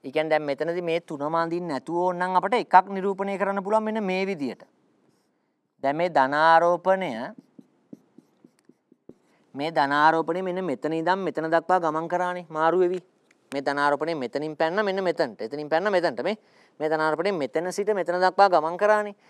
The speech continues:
ඒක සංකේත කරන්න මෙහෙම කඩේරක් මෙහෙම අඩ කවයක් විදිහට මෙහෙම දාලා මේ ප්ලස් එක මැදින් පොදුවේ දාලා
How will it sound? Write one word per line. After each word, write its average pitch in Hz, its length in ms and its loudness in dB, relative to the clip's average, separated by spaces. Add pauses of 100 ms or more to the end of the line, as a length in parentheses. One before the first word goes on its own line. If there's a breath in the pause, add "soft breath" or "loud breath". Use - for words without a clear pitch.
(180 soft breath)
ඒක 143 120 0
සංකේත 165 420 2
කරන්න 190 300 6
මෙහෙම 202 200 -4
කඩේරක් 160 520 2
මෙහෙම 180 180 -4
අඩ 151 180 0
කවයක් 160 320 0
විදිහට 170 200 -6
මෙහෙම 170 240 -6
දාලා 160 420 4 (540 soft breath)
මේ 156 120 -6
ප්ලස් 156 320 2
එක 170 140 -4
මැදින් 175 400 -4
පොදුවේ 180 380 0
දාලා 196 400 2